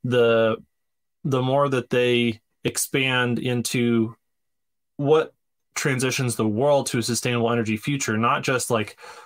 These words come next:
sustainable transport is only one part of that whole giant master plan of a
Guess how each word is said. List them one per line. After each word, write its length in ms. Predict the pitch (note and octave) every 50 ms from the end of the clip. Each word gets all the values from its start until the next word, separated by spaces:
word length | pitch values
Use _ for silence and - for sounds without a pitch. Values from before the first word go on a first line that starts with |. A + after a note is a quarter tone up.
| - _ _ _ _ _ _ _ _ _ _ _ _ _ -
sustainable 460 | - - C3+ - F3 F#3 F#3 E3 B2+
transport 480 | A#2+ - D3+ D3+ D3+ D3 - - B2 A2+
is 100 | G#2+ -
only 280 | B2 C3 B2+ B2+ A#2+ A2+
one 320 | A2+ A#2+ C3 C3+ B2+ A#2
part 540 | - - - C#3+ C3+ B2+ A2+ G#2+ - - - _
of 640 | - A#2+ A#2+ A#2+ A#2 A2+ A2+ A2+ A2 G#2+ G2+ G2+ - -
that 320 | C3+ B2 B2+ B2 B2 -
whole 360 | - - - B2 A#2 A#2 A#2 A2
giant 360 | G#2+ - A#2+ A#2 A#2+ A#2 -
master 380 | A#2+ A#2 A2+ A2+ - - G#2+
plan 520 | - - - C3+ B2+ A#2+ A2+ A2 A2 A2+ G2+ - - _ -
of 180 | B2 A#2 A2
a 420 | A#2 A2+ A2+ A2 A2 A2 G#2+ G#2